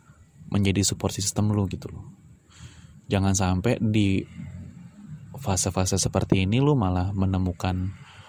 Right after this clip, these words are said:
orang-orang yang malah menjerumuskan lu gitu loh. Gue yakin kok semakin bertambahnya usia, semakin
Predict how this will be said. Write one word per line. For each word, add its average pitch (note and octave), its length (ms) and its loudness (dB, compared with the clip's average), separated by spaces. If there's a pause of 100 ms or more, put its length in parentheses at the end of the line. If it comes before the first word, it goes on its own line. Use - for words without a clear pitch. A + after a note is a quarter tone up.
(220)
orang-orang F#2 640 2
yang F#2 60 -2
malah F2+ 320 0
menjerumuskan F#2 1000 0
lu G#2+ 220 2
gitu F2+ 240 -8
loh. - 100 -18 (1700)
Gue B2 160 6
yakin B2 300 2
kok - 260 2
semakin G#2 800 2 (300)
bertambahnya G2 1000 2 (640)
usia, F#2+ 540 2 (680)
semakin F#2+ 640 2